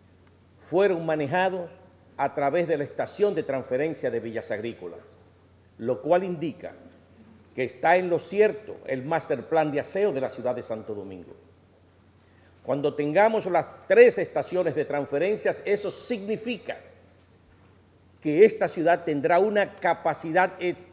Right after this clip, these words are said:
extraordinaria, incluso ante cualquier evento de la naturaleza que nos pueda impactar. Por eso los esfuerzos lo estamos concentrando en poder dar inicio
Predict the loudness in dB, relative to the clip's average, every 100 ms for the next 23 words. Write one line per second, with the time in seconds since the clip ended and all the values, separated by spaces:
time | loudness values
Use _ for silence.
0 | -10 -10 -2 6 8 6 4 2 2 2
1 | -4 -8 -20 _ _ -8 -6 -4 -2 -2
2 | -2 -6 -8 -18 -20 -20 _ _ -4 -2
3 | 0 -4 0 0 0 -2 0 2 2 2
4 | 0 -2 0 0 -2 -4 -2 -2 -2 -4
5 | -8 -12 -20 _ -4 -4 -6 -6 0 0
6 | 0 -6 -12 -12 -10 -10 -12 -20 _ _
7 | _ _ _ _ _ -4 0 0 0 0
8 | 0 -2 -8 -6 -2 -2 -2 -10 -12 -16
9 | -20 -20 -20 _ _ _ _ -16 -6 0
10 | 0 0 -4 -6 -6 -4 0 0 -2 -8
11 | -12 -16 -20 _ _ _ _ -8 -6 -2
12 | 0 0 2 2 2 2 -4 -4 -8